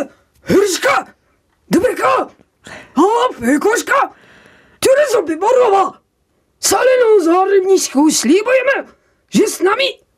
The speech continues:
nespadnete, arigato. <laughs> No a nakonec bych dala, <laughs> nabízí se samozřejmě ta, ta Ukrajinka, no, tak, eh,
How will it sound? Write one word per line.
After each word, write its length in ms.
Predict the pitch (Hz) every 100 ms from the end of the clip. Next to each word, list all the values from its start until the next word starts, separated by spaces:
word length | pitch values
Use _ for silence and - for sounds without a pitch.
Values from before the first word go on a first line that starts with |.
| _ _ -
nespadnete, 520 | 415 - 403 403 440
arigato. 580 | 427 440 415 440 370 - - _ -
<laughs> 400 | 226 - 508 508 - - _ - - 403 415 - 330
No 100 | 233
a 100 | 247
nakonec 340 | 220 240 262 233
bych 180 | 269
dala, 220 | 208 226 285 - 302 285 - - - 311
<laughs> 680 | 320 294 247 190 - -
nabízí 500 | 151 180 196 208 214
se 120 | 175
samozřejmě 560 | 196 185 185 190 196 190
ta, 400 | - 196 190 175
ta 200 | - 185
Ukrajinka, 600 | 180 - 185 196 190 175
no, 200 | 165 160 151
tak, 300 | 175 -
eh, 60 | -